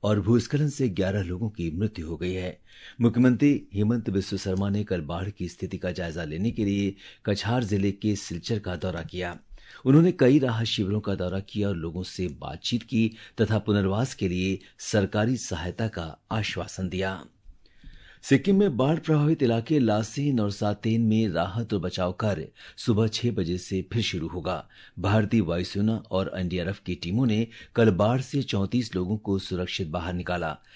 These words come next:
सेना ने लासेन और सातेन के बीच एक महत्वपूर्ण पैदल मार्ग खोल दिया है, जिससे अब सातेन हेलीपैड से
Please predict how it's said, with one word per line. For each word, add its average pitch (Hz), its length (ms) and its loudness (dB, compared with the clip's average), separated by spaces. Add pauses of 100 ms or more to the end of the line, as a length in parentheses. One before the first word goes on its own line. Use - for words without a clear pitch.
(160)
सेना 131 280 6
ने 165 120 2
लासेन 117 460 2
और 123 120 0
सातेन 107 440 0
के 107 140 -2
बीच 101 340 0
एक 98 200 -4
महत्वपूर्ण 95 480 -4
पैदल 90 360 -2
मार्ग 90 400 -6
खोल 92 200 -4
दिया 95 220 -2
है, 95 240 -4 (260)
जिससे 104 460 -2
अब 98 240 -2
सातेन 104 520 0
हेलीपैड 92 540 -4
से 107 300 0